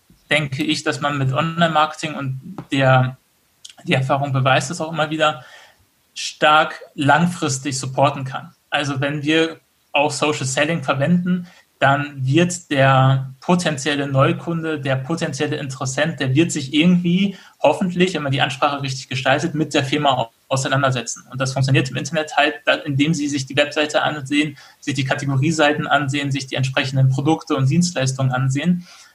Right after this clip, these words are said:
Und hier haben wir dann die Möglichkeit, Remarketing-Listen zu erstellen. Also wir tracken jeden, zumindest der die Cookies akzeptiert, jeden, der auf einer bestimmten Dienstleistungsseite war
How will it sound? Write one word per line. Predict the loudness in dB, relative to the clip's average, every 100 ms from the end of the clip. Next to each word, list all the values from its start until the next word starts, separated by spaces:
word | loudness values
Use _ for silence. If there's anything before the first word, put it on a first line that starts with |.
| _
Und | -2 0
hier | 4 4
haben | 4 2 0
wir |
dann | -2 0
die | 0
Möglichkeit, | 0 -2 -8 0 0 0 -10 -2
Remarketing-Listen | 0 4 4 2 -2 -8 -2 0 0 -2
zu | -6 -6
erstellen. | -8 -6 -8 -4
Also | -4 -2 0
wir | 2 2 -2 _ _ -8
tracken | 0 0 0 -2
jeden, | 2 2 2 0 -6 _ _ _ -20
zumindest | -10 -8 -6 -6 -4
der | -2
die | -4 -2
Cookies | -2 -2 -4
akzeptiert, | -4 -6 -10 -4 -2 -2 -8 -20 -20 _ _
jeden, | 2 4 4 4
der | 4 4 4
auf | 2 2 2
einer | 2 2
bestimmten | 2 0 -2 -2 -2
Dienstleistungsseite | 2 2 2 0 0 0 -6 -8 -6 -6 -6 -4
war | -2 -4 -8